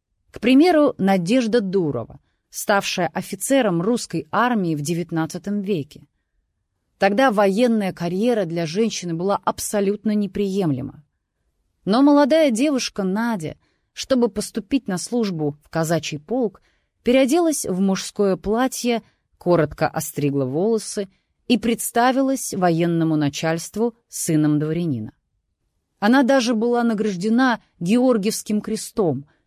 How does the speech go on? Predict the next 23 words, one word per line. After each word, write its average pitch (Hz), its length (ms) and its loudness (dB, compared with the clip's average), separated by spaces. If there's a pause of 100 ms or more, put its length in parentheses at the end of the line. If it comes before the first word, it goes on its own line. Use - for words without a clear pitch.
(180)
и 180 100 -2
представлена 180 760 -2
императору 175 760 -2
Александру 151 640 -2
Первому. 143 560 -6 (1000)
Также 262 340 4
мы 269 220 8
с - 140 -6
вами 226 360 2
можем 196 420 -2
вспомнить 233 520 0
удивительную 202 800 -2
историю 226 540 0
Софьи 190 480 -4
Ковалевской, 185 840 -8 (480)
которая 233 440 4
была 202 280 2
не 190 160 0
только 220 380 4
первой 208 400 4
женщиной-математиком 156 1400 0
в 139 40 -4
России – 160 580 -8